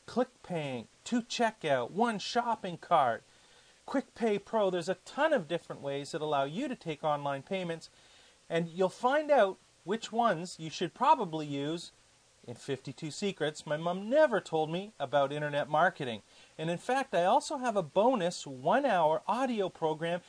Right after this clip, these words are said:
that's included with the book that goes through the five different payment methods that I use online.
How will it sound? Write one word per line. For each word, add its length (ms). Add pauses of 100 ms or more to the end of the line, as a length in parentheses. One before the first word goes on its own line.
(140)
that's 200
included 640
with 200
the 80
book 280
that 160
goes 300
through 320 (300)
the 120
five 500
different 360
payment 340
methods 440
that 160 (100)
I 160
use 320
online. 540